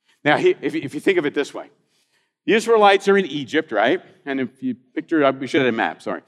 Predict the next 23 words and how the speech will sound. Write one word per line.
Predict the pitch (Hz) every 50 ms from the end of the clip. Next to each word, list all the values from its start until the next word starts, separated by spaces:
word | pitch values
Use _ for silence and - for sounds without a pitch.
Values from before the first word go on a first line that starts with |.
| _ _ _
You | - -
picture | - 160 151 180 190
the | 175 170 156
map. | 135 113 110 - - _ _ _ _ _ _ _ _ _ _ _ _ _
Here's | - 190 226 254 254 - - - -
all | 175 185 185 202 220 226
the | 196 202 190
Israelites | 185 - - 180 175 165 160 151 143 -
had | - 143
to | 127 127
do. | 98 95 78 - _ _ _ _ _ _ _ _ _ _ _ _ _ _ _ _ _ _ _ _ _ _ 147
Go | 127 - 330 147 139 135 - - - -
east | - 190 208 226 254 262 233 - - - - - - - _ _ _ _ _ _ _ _ _ _ _ _ _ _ _ _ _ _ _ _ _ _ _ _ _ _ _ _ -
and | 185 202 208 202 190 185
then | 190 185 180 180 175 165 165
north. | 175 180 170 139 101 - - - - - _ _ _ _ _ _ _ _ _ _ _ _ _ _
That's | - 104 135
all | 135 139
I | 139
had | 143 143 131
to | 113 101
do, | - -
right? | - 95 110